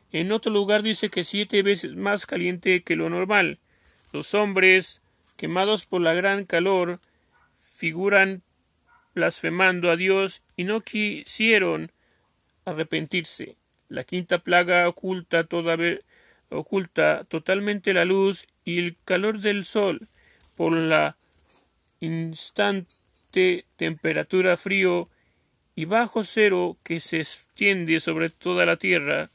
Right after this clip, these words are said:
Hombres y mujeres, sus lenguas por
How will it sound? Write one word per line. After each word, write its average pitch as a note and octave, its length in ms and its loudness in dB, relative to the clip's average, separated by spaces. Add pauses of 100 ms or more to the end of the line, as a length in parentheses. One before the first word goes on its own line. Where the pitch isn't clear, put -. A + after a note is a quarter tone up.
Hombres F#3+ 460 -2
y F#3 80 -2
mujeres, F3+ 600 -2 (300)
sus - 440 -10 (760)
lenguas F3+ 560 2
por E3+ 280 -6